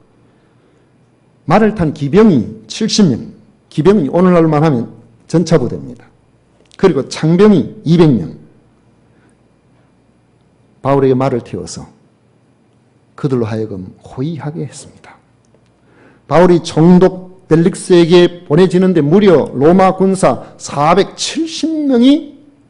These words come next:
중무장해서 호위를 했다는 것입니다.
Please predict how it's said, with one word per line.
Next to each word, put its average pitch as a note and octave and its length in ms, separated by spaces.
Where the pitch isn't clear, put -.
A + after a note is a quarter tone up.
중무장해서 D#3+ 1300
호위를 B2+ 340
했다는 A2+ 360
것입니다. - 600